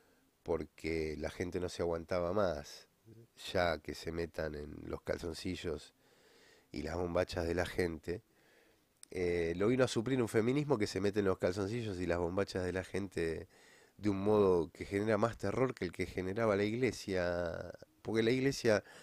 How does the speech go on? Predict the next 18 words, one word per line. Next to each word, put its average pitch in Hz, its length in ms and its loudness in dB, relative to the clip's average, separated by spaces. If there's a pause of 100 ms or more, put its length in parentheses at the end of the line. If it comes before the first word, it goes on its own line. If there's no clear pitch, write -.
(500)
en 85 120 -6
el, 95 520 -4
en, 90 400 -6
en 92 180 -4
el 104 100 4
año 123 200 6
dos 107 120 2
mil 104 240 2
ya - 160 -2
no 127 80 0
estaba 92 500 6
logrando 85 460 0
generar 87 460 0
terror 90 520 0 (4000)
en 110 200 4
las 104 140 8
braguetas 104 540 8
argentinas. 95 800 0